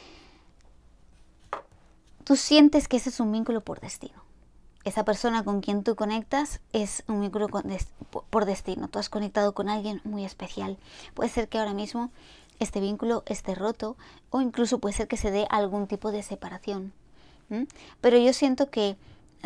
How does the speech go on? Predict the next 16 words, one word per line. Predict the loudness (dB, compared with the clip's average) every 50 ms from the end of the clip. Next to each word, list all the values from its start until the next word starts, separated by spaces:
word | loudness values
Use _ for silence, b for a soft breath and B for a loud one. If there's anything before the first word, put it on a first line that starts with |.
| -8 -2
todo | 0 2 2 2 2
esto | 2 0 -4 -4 -6 -6
que | -4 -4 -6
puede, | -2 0 0 0 2 0 0 0 -2 -6 -12 -20 -12 -8
eh, | -6 -4 -4 -4 -4 -6 -8 -10 -8
ya | -6 0 4 6 6 6
estarte | 6 4 4 4 2 4 2 0
ocurriendo | 2 2 2 2 2 2 2 2
o | 0
que, | 0 -2 -4 -6 -10 -4 0
o | 0 0 2
que | 0 -2
te | 0 0 -2
puede | 0 0 2 2
estar | 0 -2 -2 -4 -4 -2
pasando, | -4 -4 -2 -2 -4 -4 -4 -4 -4 -6 -8